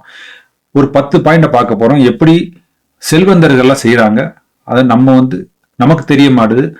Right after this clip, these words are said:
நம்ம ஸ்கூல்ல சொல்லித்தரக்கூட-, சொல்ல-, சொல்லித்தரப்படுறதில்ல. நம்ம ப-, அப்பா அம்மா அதை பத்தி நம்ம பேசுறதில்ல. நம்ம ஃபேமிலியில அதை பத்தி பேசுறதில்ல. நம்ம நண்பர்கள் அதை பத்தி பேசுறதில்ல. So, அதைத்தான் நம்ம பேச போறோம் இன்னைக்கு. வாங்க, டீட்டெயிலா பார்ப்போம்.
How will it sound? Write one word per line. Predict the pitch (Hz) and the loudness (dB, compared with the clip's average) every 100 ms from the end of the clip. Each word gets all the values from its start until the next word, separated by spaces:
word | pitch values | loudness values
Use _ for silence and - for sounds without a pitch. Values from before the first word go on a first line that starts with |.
| _ - | _ -6
நம்ம | 117 | -6
ஸ்கூல்ல | - 156 165 160 | -2 0 2 2
சொல்லித்தரக்கூட-, | - 131 123 120 113 113 - | 0 0 0 -2 -4 -8 -8
சொல்ல-, | - 117 - - - | -4 -4 -6 -6 -2
சொல்லித்தரப்படுறதில்ல. | 123 117 104 101 104 104 113 | 0 0 0 0 0 0 2
நம்ம | 110 101 - | 0 0 -2
ப-, | 107 - - _ | -4 -4 -16 _
அப்பா | 110 - 147 | -6 -2 0
அம்மா | 139 | 2
அதை | 127 | 2
பத்தி | 110 113 | 0 0
நம்ம | 113 | 0
பேசுறதில்ல. | 107 110 107 110 101 107 | 0 -2 -2 -2 0 0
நம்ம | 110 101 - | 0 -2 -2
ஃபேமிலியில | 123 147 147 123 | 0 2 2 0
அதை | |
பத்தி | 110 104 120 | -2 -4 -4
பேசுறதில்ல. | 113 107 104 98 | -4 -4 -4 -2
நம்ம | 110 104 98 98 - - - | 0 0 -2 -6 -18 -20 -14
நண்பர்கள் | - 127 160 175 147 | -4 0 2 4 4
அதை | 131 | 2
பத்தி | 110 - 120 | 0 -4 -2
பேசுறதில்ல. | 113 110 107 98 101 - _ _ _ _ _ | -2 -2 -2 -2 -6 -16 _ _ _ _ _
So, | - 135 | -2 0
அதைத்தான் | 135 135 | 0 0
நம்ம | 147 127 | 0 0
பேச | 127 120 | 0 -2
போறோம் | 110 110 | -2 0
இன்னைக்கு. | 104 101 - - _ - | 0 -2 -6 -12 _ -6
வாங்க, | 123 123 | 0 0
டீட்டெயிலா | 117 127 123 | 0 0 0
பார்ப்போம். | 113 104 143 - | 0 -2 -6 -10